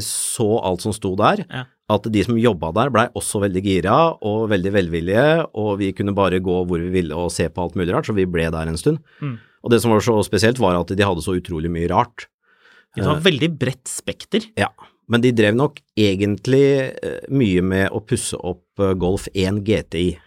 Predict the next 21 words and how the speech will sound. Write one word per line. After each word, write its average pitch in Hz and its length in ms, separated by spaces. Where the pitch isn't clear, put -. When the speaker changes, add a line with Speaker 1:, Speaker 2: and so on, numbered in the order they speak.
Speaker 1:
Det 104 140
hadde 95 180
de 92 280
flere 85 260
av, 113 80
som 107 140
de 110 100
ribba 101 240
helt 107 340
ned 139 280
Speaker 2:
Ja. 123 360
Speaker 1:
og 107 120
bygde 104 180
helt 92 240
opp 73 140
igjen. 107 140
De 104 60
var 107 100
helt 92 160
som 104 100
nye, 107 480